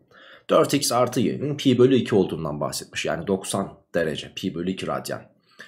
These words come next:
Sinüs sekiz x artı y ile kosinüs dört x artı iki y'nin toplamının eşiti nedir diye soruluyor. Öncelikle sevgili arkadaşlarım ben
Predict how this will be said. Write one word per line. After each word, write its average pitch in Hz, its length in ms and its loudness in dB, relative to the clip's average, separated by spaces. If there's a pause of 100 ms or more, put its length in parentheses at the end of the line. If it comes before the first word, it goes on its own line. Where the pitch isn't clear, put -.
(420)
Sinüs 175 360 2
sekiz 147 260 0
x 135 180 -4
artı 104 320 0
y 120 120 6
ile 127 160 2
kosinüs 123 400 -4
dört 127 240 4
x - 160 -6
artı 90 240 -2
iki 92 200 -2
y'nin 127 160 0
toplamının 117 500 0
eşiti 107 540 0
nedir 90 340 0
diye 82 140 -2
soruluyor. 80 560 -2
Öncelikle 135 400 2
sevgili 147 260 4
arkadaşlarım 147 540 2
ben 139 280 4